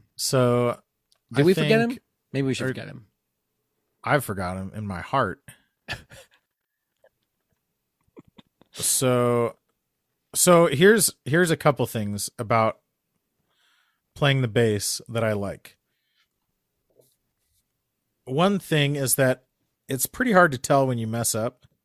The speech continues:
Speaker 1: right?
Speaker 2: Okay. Yeah, like
Speaker 1: Let's
Speaker 2: jazz,
Speaker 1: be
Speaker 2: just
Speaker 1: honest.
Speaker 2: hit any note.
Speaker 1: But also, like, you can kind of hear the bass half the time, especially when you're playing live. Like,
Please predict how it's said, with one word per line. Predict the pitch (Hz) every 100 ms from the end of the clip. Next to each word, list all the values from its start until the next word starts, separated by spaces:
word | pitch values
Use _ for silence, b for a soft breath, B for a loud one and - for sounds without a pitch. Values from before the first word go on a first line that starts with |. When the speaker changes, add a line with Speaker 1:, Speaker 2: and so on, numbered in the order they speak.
| _ _ _ _ _ _ _ _
Speaker 1:
right? | 117 113
Speaker 2:
Okay. | 147 120 135 _ _ _ _ _ _ _ _ _ _ _ _ _ -
Yeah, | 139 127
like | 120 123
Speaker 1:
Let's | 95
Speaker 2:
jazz, | 113 113 127 151
Speaker 1:
be |
Speaker 2:
just | 143 123
Speaker 1:
honest. | 107 -
Speaker 2:
hit | 139 -
any | 131 135
note. | 123 120 107 _ _ _ _ _ _ _
Speaker 1:
But | 135 190
also, | 185 180 151
like, | 139 - - -
you | 139 139
can | 147
kind | 120 - 127 135
of | 123
hear | 131
the | 127
bass | 117 120 123
half | 123 117 -
the |
time, | - 117 117
especially | - 175 - 147
when | 123
you're | 113
playing | 127 113 92
live. | 85 87 92 104 104
Like, | 98 92 -